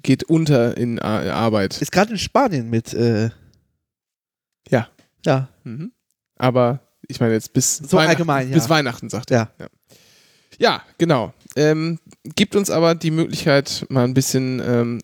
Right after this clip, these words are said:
Speaker 1: ausführlich über Politik zu sprechen, ohne jemanden zu nerven.
Speaker 2: <laughs>
Speaker 1: Das wollen wir auch mal ganz in Ruhe tun. Ach, Dennis, erzähl mal, ist irgendwas passiert eigentlich? Seitdem das letzte Mal? Ach,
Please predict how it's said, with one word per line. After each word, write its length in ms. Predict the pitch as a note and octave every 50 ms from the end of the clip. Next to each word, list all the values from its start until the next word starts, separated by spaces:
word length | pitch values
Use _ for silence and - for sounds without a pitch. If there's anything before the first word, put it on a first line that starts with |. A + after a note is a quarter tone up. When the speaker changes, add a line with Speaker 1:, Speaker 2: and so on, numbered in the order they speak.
| -
Speaker 1:
ausführlich 480 | - A2 C3 - - C#3+ C#3+ - C#3 -
über 180 | C3 A#2+ B2
Politik 460 | - - - - C3+ B2+ - F#3 G3+ -
zu 80 | F3
sprechen, 480 | F3 - D3+ C#3+ D#3 D3+ D#3 D3+ D#3 D3+ _ _ _ _ _ _ _ _ _ _ -
ohne 220 | - C#3 C#3 C3
jemanden 320 | C3 B2+ B2 A#2+ A#2 - -
zu 100 | - - B2
nerven. 420 | B2 C3 C#3+ E3 - F3 F3+ F3 _ _ _ - C3+ _ _
Speaker 2:
<laughs> 100 | - B2+ _ _ C3+ - _ _ _ _ _ _ _ _ _ _ _ _ _ _ - -
Speaker 1:
Das 200 | E3 C#3+ C3+ B2+
wollen 140 | C3 C3 C3
wir 120 | B2+ A2
auch 40 | A2+
mal 140 | C3 B2+ B2
ganz 160 | B2 C3 C3+
in 80 | C#3 C3
Ruhe 200 | B2+ - B2 -
tun. 300 | - - G#3 G#3+ A3 - _ _ _ _ _ _ _ _ _ _ _ _ _ _ _ _ _ _ _ _ _ _ _ _ _
Ach, 420 | - F3+ F#3+ F#3+ F3 - - - -
Dennis, 420 | - D#3+ D3 C#3+ C#3 - - - _ -
erzähl 280 | - E3+ - - F#3+ F#3+
mal, 60 | F3
ist 240 | - - F#3 - -
irgendwas 260 | F#3+ G3+ G#3 G3+ F#3
passiert 420 | - F#3 E3+ - - G3+ A3 G#3+
eigentlich? 480 | - F3 G#3+ G3 G3 A3+ - - - - - - - _ _ _ _ _ _ _ _ _ _ _ _ -
Seitdem 300 | - - F3+ E3+ F#3 F#3
das 120 | F#3 F3
letzte 240 | F#3 F3+ E3+ - F3+
Mal? 260 | F3+ F3+ F3+ F#3 F3+ _ -
Ach, 220 | - E3+ A2 -